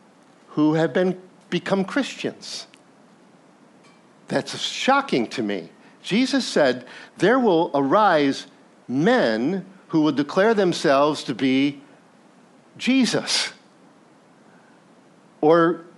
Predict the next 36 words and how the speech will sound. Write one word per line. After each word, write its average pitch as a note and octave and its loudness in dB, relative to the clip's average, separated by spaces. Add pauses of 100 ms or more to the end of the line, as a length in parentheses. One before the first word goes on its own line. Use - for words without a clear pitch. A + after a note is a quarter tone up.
(140)
great G3+ 0
prophets." - -2 (1500)
And D3 0
people C4+ 2
in F#3 4
the D#3 2
church - -2
will C#3+ 0
look B3 2
at G#3 -2
those E3+ 2
men F3 2
and D#3 2
they'll D#3 0
go, C#3 0 (420)
"That G3 -8
might F3+ -6
be C3+ -2
it. C4 -4 (340)
That B3+ -2
actually D#3+ -6
might A#2 -6
be G3 -6
Jesus." - -6 (2000)
Now, F3+ 2
it's G3+ -2
not E4 0
possible G3 0
that C#3+ 0
they'll C3+ 0
be A#2+ -2
deceived, C#3 -4
but D3+ -2
it, C3 -10
they're D3+ 0
gonna C#3+ 0